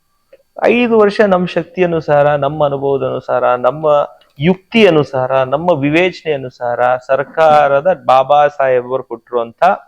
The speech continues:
ಸಂವಿಧಾನದಡಿಯಲ್ಲಿ ನನಗೆ ಐದು ವರ್ಷ ಜನಾದೇಶ ಸಿಕ್ಕಿದೆ. ಜನಾದೇಶಕ್ಕಿಂತ ದೊಡ್ಡವ್ರ ಯಾರಾದ್ರು? ದೊಡ್ಡವರು ಅನ್ಕೊಂಡವ್ರನ್ನೆಲ್ಲ ಮನೆಗ್ ಕಳ್ಸೋರೆ. ಇನ್ನು ಮುಂದಕ್ಕೆ ಅದೇ ತರ ಮಾಡ್ತಿದ್ರೆ ಇನ್ನೆಲ್ ಕಳಿಸ್ತಾರೋ ನನಗ್ ಗೊತ್ತಿಲ್ಲ.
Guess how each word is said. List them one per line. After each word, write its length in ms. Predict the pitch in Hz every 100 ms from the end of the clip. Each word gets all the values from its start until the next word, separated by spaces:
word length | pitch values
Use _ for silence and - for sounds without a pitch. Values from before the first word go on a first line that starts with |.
| _ _ _ _ _ _
ಸಂವಿಧಾನದಡಿಯಲ್ಲಿ 1200 | - 170 160 165 147 135 120 110 110 107 117 180
ನನಗೆ 460 | - - - 175 165
ಐದು 240 | 131 120
ವರ್ಷ 200 | 110 - 175 247 - _ _ 117
ಜನಾದೇಶ 520 | 127 156 156 123 -
ಸಿಕ್ಕಿದೆ. 640 | 175 113 _ 104 104 _ _ _ _ _ _
ಜನಾದೇಶಕ್ಕಿಂತ 840 | 131 160 196 208 202 214 - 180
ದೊಡ್ಡವ್ರ 340 | 190 165 170 170
ಯಾರಾದ್ರು? 440 | 147 147 143 156 117 - - _ _ _ _ _ _ -
ದೊಡ್ಡವರು 360 | 139 147 175 170
ಅನ್ಕೊಂಡವ್ರನ್ನೆಲ್ಲ 640 | 175 175 170 175 165 180
ಮನೆಗ್ 340 | 160 143 160
ಕಳ್ಸೋರೆ. 600 | 147 147 160 147 143 _ _ _ _ _ _ _ -
ಇನ್ನು 220 | 196 214
ಮುಂದಕ್ಕೆ 360 | 202 202 202
ಅದೇ 160 | 170 180
ತರ 160 | 180 175
ಮಾಡ್ತಿದ್ರೆ 580 | 170 170 175 165 170
ಇನ್ನೆಲ್ 300 | 165 170 170
ಕಳಿಸ್ತಾರೋ 460 | 165 151 143 - 160
ನನಗ್ 280 | 147 127 120
ಗೊತ್ತಿಲ್ಲ. 540 | 113 - 127 156 240